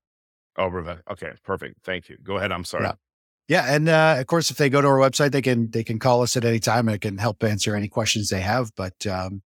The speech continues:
Speaker 2: yeah, everything's
Speaker 1: Awesome.
Speaker 2: there to, to really kinda open your eyes to a, a different way of investing in the stock market that's not volatile, that's not passive, uh, letting your money kinda just decay more or less.
Speaker 1: I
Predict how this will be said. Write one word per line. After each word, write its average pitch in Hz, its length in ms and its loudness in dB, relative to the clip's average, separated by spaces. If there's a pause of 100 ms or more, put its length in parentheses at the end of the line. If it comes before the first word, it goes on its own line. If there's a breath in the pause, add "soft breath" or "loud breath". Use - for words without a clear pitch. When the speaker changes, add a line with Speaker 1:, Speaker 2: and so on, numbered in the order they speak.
(160)
Speaker 2:
yeah, 135 160 2
everything's 165 460 2
Speaker 1:
Awesome. 110 100 0
Speaker 2:
there 139 220 4
to, 110 300 -6 (160)
to 120 100 -8
really 131 180 -2
kinda 131 180 2
open 135 220 2
your 120 140 0
eyes 131 260 4
to 127 140 -2
a, 131 40 0 (100)
a 135 40 0
different 143 460 0
way 135 240 4
of 117 120 0
investing 120 400 0
in 113 60 2
the 107 60 0
stock 117 320 0
market 110 280 -4
that's 110 240 -4
not 120 260 4
volatile, 107 500 0
that's 98 240 -8
not 110 300 -2
passive, 104 640 -2
uh, 90 280 -10 (400)
letting 107 200 -2
your 98 100 -2
money 107 380 0
kinda 101 260 -6
just 98 320 -8
decay 110 460 0
more 98 200 -10
or 95 60 -8
less. 98 340 -10 (580)
Speaker 1:
I 87 220 -6